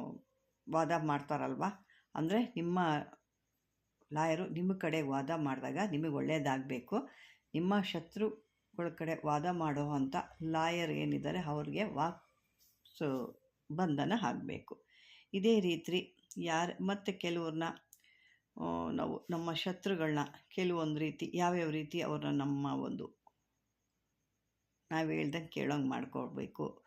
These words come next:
ನಮ್ಮ ಶತ್ರುಗಳನ್ನ ಮಿತ್ರರಾಗೋ ಅಥವಾ ನಮ್ಮ ತಂಟೆಗೆ ಬರ್ದಿರೋ ಹಂಗೋ ಇದೆಲ್ಲ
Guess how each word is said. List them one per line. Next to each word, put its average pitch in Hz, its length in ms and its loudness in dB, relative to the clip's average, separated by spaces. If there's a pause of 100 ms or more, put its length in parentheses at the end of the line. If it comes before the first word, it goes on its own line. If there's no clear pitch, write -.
(340)
ನಮ್ಮ 165 220 -2
ಶತ್ರುಗಳನ್ನ 156 640 0
ಮಿತ್ರರಾಗೋ 143 720 -2 (120)
ಅಥವಾ 156 280 -2
ನಮ್ಮ 143 300 2
ತಂಟೆಗೆ 147 460 -2
ಬರ್ದಿರೋ 135 400 0
ಹಂಗೋ 127 300 -2 (800)
ಇದೆಲ್ಲ 175 300 4